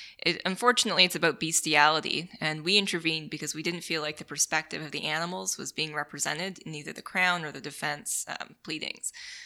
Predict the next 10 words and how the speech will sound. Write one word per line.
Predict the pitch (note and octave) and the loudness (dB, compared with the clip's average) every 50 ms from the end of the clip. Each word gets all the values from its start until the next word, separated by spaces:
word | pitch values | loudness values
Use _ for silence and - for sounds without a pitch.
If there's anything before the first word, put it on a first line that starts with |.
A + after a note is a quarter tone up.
| - - _ | -20 -14 _
So | - - F#3 F3 E3 E3 E3 | -4 -2 0 2 2 2 0
we | D#3+ C3 F#3 F#3+ F3+ | 0 0 0 2 6
got | G#3+ G#3 G#3+ | 6 6 6
involved | A3+ A3 G3+ F3+ E3 D3+ D#3 E3 F3+ F#3+ - - F#3+ - | 6 4 6 6 8 8 8 6 4 0 -2 -6 -4 0
and, | - D#3+ E3 D#3+ D#3+ D#3+ D#3 D3+ | 2 4 4 4 2 0 -2 2
uh, | D#3+ D#3 D#3 D#3 | 2 4 4 2
told | - - G3 G3 E3+ | 0 -2 -2 -2 -2
the | E3+ - - | -4 -4 -2
court | - E3+ E3+ E3 - - | 0 2 2 2 0 0
why | - D3 D3+ D3+ D3+ D3+ D3+ D3 | 0 2 4 4 4 4 2 -2